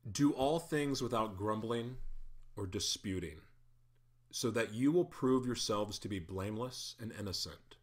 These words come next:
children of God above reproach in the midst of a crooked and perverse generation, among whom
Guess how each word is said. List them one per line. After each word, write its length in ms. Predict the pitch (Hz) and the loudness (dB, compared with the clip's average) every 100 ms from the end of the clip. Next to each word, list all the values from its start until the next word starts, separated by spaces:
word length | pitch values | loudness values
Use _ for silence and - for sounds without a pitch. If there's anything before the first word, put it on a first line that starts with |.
| - - _ _ _ _ | -20 -20 _ _ _ _
children 420 | - - 147 170 170 | -2 2 4 4 4
of 160 | 127 | 2
God 380 | 117 110 117 117 | 4 4 4 0
above 500 | 120 92 104 113 110 | -6 -2 0 0 0
reproach 680 | 113 - 92 78 - - - | -2 -2 -6 -6 -8 -12 -8
in 80 | 104 | -4
the 100 | 98 | -2
midst 320 | 98 120 - | 0 -2 -2
of 140 | 117 | -6
a 40 | 98 | -8
crooked 480 | - - 156 156 143 | -6 -4 -2 -2 -4
and 160 | 110 | -8
perverse 400 | - 90 104 98 | -10 -4 -4 -4
generation, 760 | - 101 95 85 82 - 85 90 - - - - - | -6 -4 -4 -4 -6 -10 -14 -20 -20 -20 -20 -20 -12
among 320 | - 123 156 143 | -2 4 4 4
whom 500 | 131 139 143 160 | 2 4 4 0